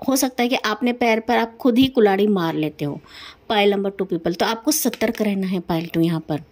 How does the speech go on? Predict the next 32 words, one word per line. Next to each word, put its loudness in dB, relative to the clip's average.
ठीक 2
है। 4
फलश्रुति 0
तो 2
आपको 2
मिलकर 6
रहेगी, 0
लेकिन 2
आपको -2
अपने, 2
आप 0
जो 2
कर 0
रहे 2
हो 6
ना, 6
वो 6
दूसरों 2
को -2
बताना 0
नहीं 2
है 0
गाइस, -4
दूसरों 2
को -2
आइडियाज़ 2
देना 2
नहीं 2
है, 0
दूसरों 4
को 4
जज 2